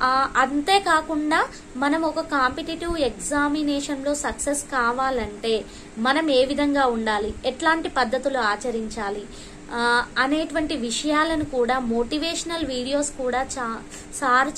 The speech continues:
చాలా తన యొక్క జీవితాన్ని కూడా ఆదర్శంగా తీసుకోవాలని, తన యొక్క సొంత, ఆ, తను ఏ విధంగా ప్రిపేర్ అయ్యాడు, మనం ఏ విధంగా ప్రిపేర్ అవ్వాలి అనేటువంటివి కూడా సారు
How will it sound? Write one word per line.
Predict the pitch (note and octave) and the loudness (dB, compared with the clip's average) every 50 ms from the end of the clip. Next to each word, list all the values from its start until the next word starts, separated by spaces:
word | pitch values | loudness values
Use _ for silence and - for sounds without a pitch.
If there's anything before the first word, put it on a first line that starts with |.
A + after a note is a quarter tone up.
| - | -2
చాలా | C4+ A#3 A3+ A#3 A#3+ B3+ B3 | -2 0 0 0 2 0 0
తన | A#3+ - - C4 B3 B3 C#4 | 0 0 0 0 2 2 2
యొక్క | D4 D4+ D4+ D4+ - D4 | 0 0 0 -2 -2 -4
జీవితాన్ని | B3 A3 A#3+ C4 C4+ C#4+ D4 D4+ D4 C#4+ C#4+ D4 | -4 -4 -6 -6 -6 -4 -2 0 0 0 0 0
కూడా | C#4+ C#4 C4+ C4+ C4 | 0 0 0 2 2
ఆదర్శంగా | A#3+ A3 G#3+ G#3 B3 B3 - C#4+ C4+ C4 B3+ | 2 2 2 0 0 -2 -2 -6 -6 -6 -6
తీసుకోవాలని, | B3+ B3 A#3+ A#3 - - B3 A#3+ A3+ A3 A3 A3 B3 A#3+ | -6 -6 -6 -6 -6 -4 -4 -2 -2 -2 -2 -4 -6 -4
తన | - A#3 A3+ A#3 A#3 - | -4 -4 -4 -4 -6 -6
యొక్క | - A#3 A3+ - B3 A#3 A3+ | -8 -8 -8 -6 -6 -4 -4
సొంత, | A3+ - - B3 A#3 A#3+ C4 C4 - - D4+ D4 C#4+ C4+ - - - - - - - - - - - | -4 -6 -6 -6 -6 -6 -6 -8 -6 -2 0 0 0 0 -4 -8 -14 -16 -16 -16 -16 -16 -12 -6 -2
ఆ, | B3+ B3 B3 B3 B3 A#3+ - - - D4+ | 2 4 4 4 2 0 -4 -6 -2 0
తను | D4 D4+ | 2 4
ఏ | D4+ C#4 C#4 D4 | 6 6 6 4
విధంగా | D4+ D4+ E4+ E4 E4 F4 | 4 2 0 2 2 2
ప్రిపేర్ | E4+ - C#4 C4+ B3 - - D#4 D#4+ D#4 D4+ | 2 2 -2 -4 -4 -2 2 2 2 4 4
అయ్యాడు, | D4 C4+ B3+ B3+ A#3+ A3+ A3+ A3 A3 A3 - - - - - - | 2 0 2 2 2 2 2 0 -2 -4 -4 -8 -12 -14 -8 -2
మనం | A#3+ B3+ C#4+ D4+ D#4 | 0 2 2 2 2
ఏ | D#4 D4+ | 0 0
విధంగా | D4+ D#4+ D#4+ D#4 D#4 E4 D#4+ | 0 0 0 0 0 0 0
ప్రిపేర్ | D#4+ C4+ C4 A#3+ C4+ C#4 C4 C4 | 0 -2 -4 0 2 2 2 4
అవ్వాలి | B3 A#3 A3 A#3 A3+ A3+ A3 A3+ - - | 2 2 2 2 0 0 0 -4 -6 -6
అనేటువంటివి | A#3+ B3 C4+ C#4 C#4 - - C#4 C4+ C4 A3+ - C4 B3 C4+ | -6 -4 -2 -2 -4 -4 -4 -6 -6 -4 -6 -6 -6 -6 -8
కూడా | - - C4+ C4 C#4 C#4+ D#4 D#4+ | -6 -4 -2 0 2 2 2 0
సారు | D4+ - C#4+ B3 A#3+ B3 C4 C4+ D#4+ F#4+ | 0 0 2 4 4 4 4 4 2 0